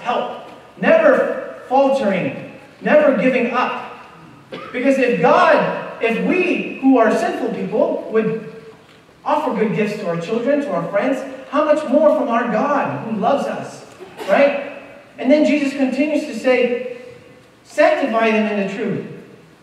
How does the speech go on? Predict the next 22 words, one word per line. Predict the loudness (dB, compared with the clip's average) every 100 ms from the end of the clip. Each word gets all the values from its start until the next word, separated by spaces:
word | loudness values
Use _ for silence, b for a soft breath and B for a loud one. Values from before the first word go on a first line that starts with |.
| _ _ _ _ _ -8
Why | 0 2 2
do | -2
we | -4
need | -4
to | -2
be | -2
sanctified | 0 -4 -2 0 0
in | 0
the | -2
truth | -4 -4
as | -4 0
we | 0 0 -10 -14 -8
continue | -6 2 4 4
to | 0 -6 -8 -14 -18 -20 -2
follow | 2 4 4 2
Christ? | 2 0 -2 -8 -12 -8
Because | -4 0
again, | 4 4 6 4 -2 -8 -14 -4
we | -2 0
are | 0
sinful | 0 2 2 0
people. | 0 -2 -2 -6 -8